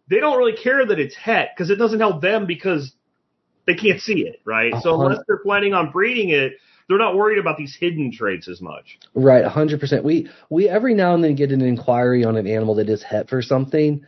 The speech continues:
Speaker 1: Yeah.
Speaker 2: And, and they're asking questions that are very, um, pet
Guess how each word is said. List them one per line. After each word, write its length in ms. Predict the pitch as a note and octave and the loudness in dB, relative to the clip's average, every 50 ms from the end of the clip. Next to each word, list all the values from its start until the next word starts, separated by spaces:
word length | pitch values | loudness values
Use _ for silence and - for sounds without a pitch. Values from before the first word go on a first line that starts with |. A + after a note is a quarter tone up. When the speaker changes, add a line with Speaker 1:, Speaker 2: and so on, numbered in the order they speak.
| _ | _
Speaker 1:
Yeah. 320 | - B2 A#2+ A#2 A2 G2 - - | -2 0 0 2 0 -2 -2 -2
Speaker 2:
And, 160 | C#3 C#3 B2+ - | 0 0 0 2
and 140 | B2+ C3+ C3 C3 | 2 2 4 4
they're 80 | C3+ C#3 | 4 4
asking 340 | D3 D#3 D#3 - D#3+ D3 | 4 2 2 2 0 0
questions 460 | C#3 - C#3 C3+ C3 - - C3 A#2 A2+ | 2 2 2 2 2 0 0 0 2 2
that 100 | A#2+ A2+ | 2 4
are 120 | A2+ G#2+ | 4 2
very, 520 | F#2 A#2 A#2 A#2+ A#2 A#2 A2+ G#2 - - - - | 2 2 2 4 4 2 0 -2 -4 -8 -10 -4
um, 580 | A2 A2 G#2 G2+ G2+ F#2+ F#2 F2+ F2+ F2 F2+ - - - _ _ _ _ _ _ _ _ _ - | -2 0 0 0 -2 -2 -4 -6 -8 -10 -14 -18 -20 -20 _ _ _ _ _ _ _ _ _ -6
pet 260 | - C#3+ C3+ B2 | 0 0 0 0